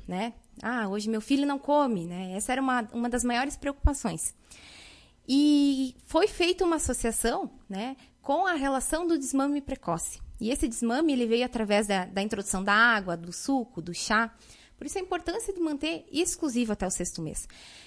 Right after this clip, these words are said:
Ah, essa é um dos benefícios, a prevenção da obesidade, prevenção de algumas doenças como colesterol,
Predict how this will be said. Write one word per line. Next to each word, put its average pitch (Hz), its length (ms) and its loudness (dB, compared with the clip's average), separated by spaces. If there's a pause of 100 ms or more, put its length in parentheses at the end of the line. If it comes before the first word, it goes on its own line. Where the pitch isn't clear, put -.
(180)
Ah, 240 460 2 (400)
essa 339 340 2
é 311 60 0
um 311 100 0
dos 294 140 -2
benefícios, 233 560 -2
a 185 40 -4
prevenção 190 400 -4
da 185 80 0
obesidade, 175 800 -4 (220)
prevenção 233 360 -2
de 254 60 -2
algumas 226 300 -2
doenças 196 500 -4
como 190 320 -4
colesterol, 185 800 -2